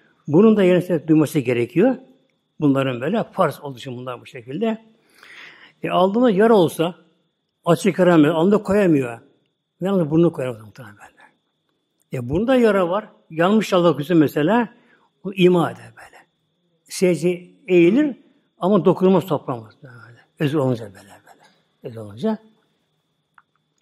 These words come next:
Şimdi secdeye varırtan sonra hemen secdeye varmamız değil böyle. Bir secdeye varır, tam bir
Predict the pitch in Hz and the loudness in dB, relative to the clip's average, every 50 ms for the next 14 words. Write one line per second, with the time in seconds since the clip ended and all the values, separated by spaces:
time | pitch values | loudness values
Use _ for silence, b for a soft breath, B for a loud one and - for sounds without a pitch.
0 | B B B B B B B B B B B B B B B B B B B _ | B B B B B B B B B B B B B B B B B B B _
1 | - - - - 226 262 254 240 - - - 214 214 220 220 220 247 233 220 202 | -18 -10 -4 2 4 6 6 6 4 0 0 4 4 4 4 4 4 2 2 4
2 | 202 202 202 196 190 - 220 233 226 208 - 175 156 143 175 208 233 220 - - | 2 2 2 2 0 0 0 0 0 0 0 -2 -2 0 0 -2 -4 -6 -10 -16
3 | _ _ _ _ _ _ _ _ _ _ _ _ _ _ _ _ _ - - 190 | _ _ _ _ _ _ _ _ _ _ _ _ _ _ _ _ _ -6 -2 0
4 | 214 226 233 208 175 - 214 202 196 196 185 165 143 165 180 185 196 196 202 208 | 2 2 2 2 2 0 0 2 2 2 2 2 2 2 2 2 2 2 0 0
5 | 185 170 214 185 143 139 131 120 120 120 - _ _ _ _ _ _ - 170 - | -2 0 0 0 0 0 -4 -6 -6 -10 -12 _ _ _ _ _ _ -18 -16 -6
6 | - 180 175 160 143 151 160 156 143 131 135 143 151 185 240 247 214 - - _ | 0 0 2 2 2 2 0 0 0 0 -2 -2 0 0 0 -2 -4 -8 -18 _
7 | _ _ _ _ _ _ _ _ _ - 185 185 180 175 170 175 180 175 175 | _ _ _ _ _ _ _ _ _ -4 0 0 2 2 2 2 0 -2 -4